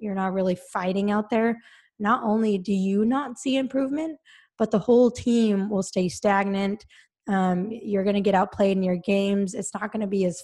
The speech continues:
fun. And I can tell you from experience that the number one difference between college soccer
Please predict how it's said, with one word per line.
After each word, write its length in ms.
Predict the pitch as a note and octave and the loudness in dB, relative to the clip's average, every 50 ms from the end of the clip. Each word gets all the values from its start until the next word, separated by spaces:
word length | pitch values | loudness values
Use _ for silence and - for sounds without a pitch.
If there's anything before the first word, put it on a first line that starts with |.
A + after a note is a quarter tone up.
| - | -2
fun. 440 | - G3+ G3 G3 G3 G3 G3 G3 F3+ - - - - _ _ _ _ _ _ | 0 0 2 2 0 0 -2 -2 -4 -8 -14 -20 -20 _ _ _ _ _ _
And 140 | G3+ F#3+ F#3+ | -4 -2 0
I 80 | G3+ | 0
can 180 | G3+ - A#3+ G#3+ | -2 -2 -4 -4
tell 180 | G#3 - A3 G#3 | -2 0 2 2
you 120 | G#3+ G#3+ | 2 2
from 240 | G#3+ - G#3+ G3 F#3+ | 0 0 -2 -2 -2
experience 960 | F3+ - - - - G3 F#3+ F#3 F#3 F3+ G3 A3+ A3 A3 A#3 A3+ - - - - _ _ _ _ _ _ _ | -4 -6 -8 -6 -2 -2 0 0 0 -2 -2 -4 -8 -10 -12 -14 -16 -18 -18 -20 _ _ _ _ _ _ _
that 200 | - G#3 G#3 G#3 | 0 0 0 2
the 100 | - G#3+ | 2 2
number 440 | G3 G3+ G3+ G3+ G#3+ A3 G#3 A#3 A3+ | 2 4 2 2 2 2 2 4 4
one 280 | A3 G#3+ G#3 G#3 G#3 G3+ | 4 4 2 2 2 2
difference 580 | G3 G3+ F#3+ - - - F3+ F3 F3 E3+ - | 2 0 0 -2 -2 -2 -2 -2 -2 -4 -8
between 580 | - - G#3 - - G#3 F#3+ F3+ F3+ F3+ F#3 G3+ - _ | -10 -12 -12 -4 -2 0 0 2 2 0 -2 -4 -6 _
college 400 | - - G3 G3 G3 G3+ F#3+ G3 | -6 0 2 4 6 4 4 2
soccer 640 | - - G3+ F#3+ F#3 F#3 - G#3 F#3+ F#3 F#3 F#3+ F#3 | -2 0 0 0 0 0 0 0 2 2 2 0 -2